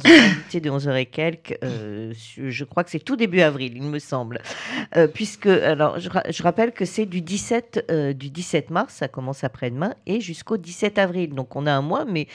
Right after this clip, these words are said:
faut pas, faut pas traîner, parce que généralement, quand, euh, voilà, quand on laisse traîner, après on n'y va pas. Karina.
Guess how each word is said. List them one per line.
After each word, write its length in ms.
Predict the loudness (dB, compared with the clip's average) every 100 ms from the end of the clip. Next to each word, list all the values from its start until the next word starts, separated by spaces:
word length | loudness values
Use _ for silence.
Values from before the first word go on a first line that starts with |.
| -20 -20
faut 120 | -10 -2
pas, 280 | 2 2
faut 160 | 2 -2
pas 120 | -4
traîner, 340 | -4 -4 -4 -4
parce 200 | -8 -6
que 140 | -6
généralement, 500 | 0 2 2 2 0
quand, 320 | 0 -4 -2
euh, 280 | -2 0 0
voilà, 180 | 0 -4
quand 300 | -4 -8 -6
on 40 |
laisse 220 | -6 -6 -8
traîner, 340 | -8 -2 -2
après 280 | -2 -2 -2
on 100 | -2
n'y 120 | -2
va 120 | -4
pas. 160 | -4 -6 -6 -14 -4
Karina. 400 | -2 2 2